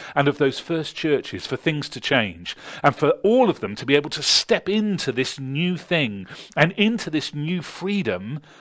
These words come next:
and to leave the old behind. And it's no exaggeration to say that we're here today because of those pivotal moments. And over the next two weeks, we're gonna dig into them a bit as we conclude this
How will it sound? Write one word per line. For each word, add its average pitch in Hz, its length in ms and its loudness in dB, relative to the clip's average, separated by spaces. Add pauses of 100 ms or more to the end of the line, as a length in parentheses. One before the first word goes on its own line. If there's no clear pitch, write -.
(300)
and 147 100 -2
to 151 140 -2
leave 165 300 -2
the 143 120 4
old 135 240 0
behind. 95 720 -8 (800)
And 165 120 4
it's 147 180 -4
no 170 300 2
exaggeration 147 640 0
to 117 100 -12
say 110 220 0
that 127 160 -2
we're 143 180 2
here 196 240 0
today 156 380 2
because 123 800 0 (240)
of 143 160 4
those 143 300 2
pivotal 131 760 -2
moments. 120 600 -2
And 147 100 6
over 147 140 4
the 156 100 -2
next 208 300 -2
two 208 180 -4
weeks, 123 380 -4 (240)
we're 147 80 2
gonna 143 180 4
dig 180 320 2
into 208 320 0
them 117 140 -2
a 101 40 0
bit 101 360 0 (160)
as 147 180 6
we 156 120 0
conclude 147 560 0
this 143 200 2